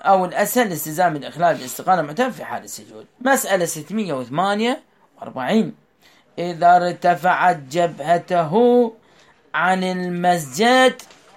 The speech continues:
مو عن المسجد، عن المسجد اللي يسجد هو مكان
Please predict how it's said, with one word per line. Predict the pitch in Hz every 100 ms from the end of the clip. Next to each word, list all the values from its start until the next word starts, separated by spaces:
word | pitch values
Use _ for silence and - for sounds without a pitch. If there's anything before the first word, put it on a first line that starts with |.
| _ _ _ _ _
مو | 185
عن | 190 202
المسجد، | 180 170 143 143 -
عن | 175 202
المسجد | 190 185 220 147 160 143 -
اللي | 160
يسجد | 185 165 151 - - -
هو | 175 190
مكان | 185 - 214 226 247